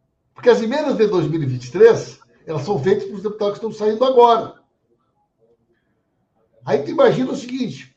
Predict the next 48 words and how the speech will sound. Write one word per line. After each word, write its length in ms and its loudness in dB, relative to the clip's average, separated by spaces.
o 100 -16
relator, 640 -2
chega 260 -6
o 80 -6
Paulo 260 2
Pimenta 340 -6
da 140 -6
vida 300 -8
aqui, 180 -8
tomou 340 -6
posse 360 0
dia 120 -6
dois 200 -4
de 80 -8
fevereiro, 600 0
eu 60 -12
só 120 0
vou 160 2
ter 120 -6
possibilidade 420 -4
de 80 -4
apresentar 380 -8
alguma 340 -2
coisa 200 0
pra 120 -6
minha 160 -4
região, 500 -2
pro 100 -14
meu 140 -4
estado, 460 -2
pra 100 2
dois 160 -2
mil 160 -4
e 40 -2
vinte 160 -6
e 40 -16
quatro. 580 2
Só 220 0
pro 140 -4
outro 280 8
orçamento, 520 -4
porque 200 -16
esse 140 -10
agora 240 -2
é 40 -4
dos 120 -12
que 80 -20
saíram. 540 0